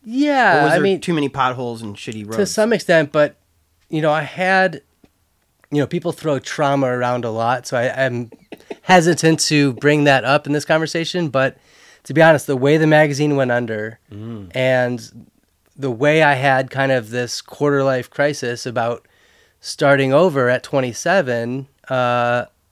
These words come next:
Speaker 1: I, I had to remove myself from roll-, rollerblading at that point.
Speaker 2: Oh.
Speaker 1: Uh, and I didn't want to. I still loved it. I still skated. But as far as work went, I was just focused on being at the rental house, uh,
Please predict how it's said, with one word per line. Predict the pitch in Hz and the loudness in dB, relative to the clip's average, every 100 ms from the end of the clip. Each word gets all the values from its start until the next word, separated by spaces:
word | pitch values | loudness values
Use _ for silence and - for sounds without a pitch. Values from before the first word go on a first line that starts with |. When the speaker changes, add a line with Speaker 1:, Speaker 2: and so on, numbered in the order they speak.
| _ _ | _ _
Speaker 1:
I, | 127 131 | -4 -2
I | |
had | 123 135 127 139 165 | -2 -4 -2 -4 -4
to | 160 | -4
remove | 147 160 185 | -2 0 0
myself | 175 139 - 113 | 0 -2 -4 -8
from | - 110 | -8 -10
roll-, | 107 107 110 - | -8 -8 -10 -8
rollerblading | 123 117 113 113 113 | -6 -6 -6 -8 -8
at | 113 | -10
that | 110 107 | -10 -12
point. | 113 107 151 | -12 -12 -14
Speaker 2:
Oh. | 202 208 90 - _ _ | -16 -16 -18 -20 _ _
Speaker 1:
Uh, | 123 123 123 107 _ - | -4 -2 -2 -4 _ -2
and | 156 | 0
I | |
didn't | 208 247 147 | 2 0 2
want | 196 226 | 2 2
to. | 147 | 2
I | 135 | 0
still | - 175 | 0 0
loved | 160 170 | 2 2
it. | 117 | 0
I | 113 | -6
still | - 170 | -6 -6
skated. | - - 160 143 123 123 - _ _ _ _ - | -6 -4 0 0 0 -4 -12 _ _ _ _ 0
But | 127 127 123 - | 2 2 0 -8
as | 131 | -14
far | - 143 147 | -2 4 6
as | 147 117 | 4 0
work | 110 165 165 _ | -2 -2 -4 _
went, | 127 117 110 123 - - - _ _ _ _ | -6 -4 -4 -6 -10 -14 -18 _ _ _ _
I | - 123 | -4 -2
was | 127 120 | -2 -6
just | - 143 - | -8 -8 -2
focused | 139 131 135 - | -2 -2 -8 -8
on | 110 117 117 117 117 113 _ _ _ - | -6 -4 -2 -2 -4 -10 _ _ _ -6
being | 135 | -2
at | 151 | -2
the | 143 | -2
rental | 139 139 139 | -2 -2 -2
house, | 139 135 139 139 - _ | 0 0 0 -6 -18 _
uh, | 120 110 110 | -8 -6 -6